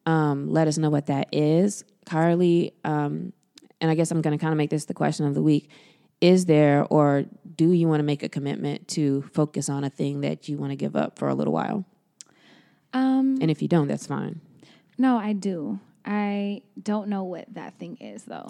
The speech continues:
Speaker 1: Okay.
Speaker 2: But I definitely, uh, wanna do something. I also am instituting that rule. I have to respond to emails in forty-eight hours or less.
Speaker 1: <laughs>
Speaker 2: Um, so, yeah, so I'll check back in and let y'all know how that's going. What about you?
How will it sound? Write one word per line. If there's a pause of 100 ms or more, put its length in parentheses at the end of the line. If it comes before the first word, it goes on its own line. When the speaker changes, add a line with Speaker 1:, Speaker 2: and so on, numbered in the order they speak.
(100)
Speaker 1:
Okay. (160)
Speaker 2:
But
I
definitely,
uh,
wanna
do
something.
I
also
am
instituting
that
rule. (320)
I
have
to
respond
to
emails
in
forty-eight
hours
or
less.
Speaker 1:
<laughs>
Speaker 2:
Um,
so,
yeah,
so
I'll
check
back
in
and
let
y'all
know
how
that's
going.
What
about
you?